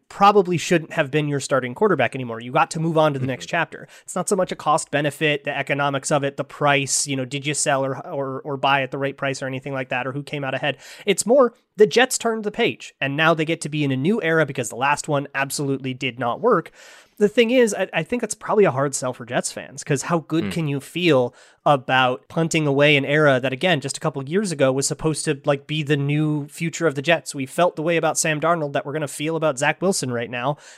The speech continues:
Speaker 1: a-, and I, I think that's probably a tough sell for Jets fans. So I think the Jets did win the trade, but I wouldn't blame any Jets fans if they didn't exactly feel too jazzed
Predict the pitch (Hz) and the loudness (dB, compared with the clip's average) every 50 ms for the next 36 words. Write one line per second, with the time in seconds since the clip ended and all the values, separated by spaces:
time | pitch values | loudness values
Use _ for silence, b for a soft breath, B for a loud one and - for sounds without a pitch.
0 | B B 135 139 139 139 - 147 139 131 131 139 - - 139 143 - 147 139 - | B B 2 2 2 2 0 -4 -6 -6 -6 -8 -8 -6 -6 -6 -4 -4 -4 -4
1 | 165 147 - 143 - - 190 208 190 170 139 - - - 180 - - - 151 147 | -4 -4 -4 -6 2 4 4 4 6 4 2 2 4 2 2 2 2 2 4 4
2 | 151 147 - 139 120 - 127 127 - - - 113 110 117 - - 156 139 127 B | 4 2 2 -2 -2 -2 -4 -4 -4 -6 -8 -10 -10 -6 0 2 2 2 2 B
3 | B B B - 175 170 - 285 247 247 175 156 196 202 - - 175 185 170 151 | B B B -2 -2 0 0 2 0 0 2 2 2 0 2 0 -2 -2 2 2
4 | 156 175 180 151 139 - - 151 160 180 156 156 131 131 135 208 220 196 156 170 | 0 2 0 -2 -4 -2 -2 0 0 2 2 2 0 2 2 0 0 0 -2 -2
5 | 180 180 170 160 151 139 147 143 - - - 147 135 135 131 139 - - 143 147 | -2 0 0 -2 -2 0 0 0 0 0 -2 -2 -2 -2 -2 -4 -2 0 0 2
6 | 180 202 180 165 156 143 - 175 160 160 - 175 151 - 160 160 156 - - 175 | 2 0 0 -4 -6 0 2 2 2 2 2 -2 -2 0 0 -2 -2 0 -2 -2
7 | 165 135 127 139 143 151 139 123 120 117 - B | -2 0 2 2 4 4 4 2 0 -2 -6 B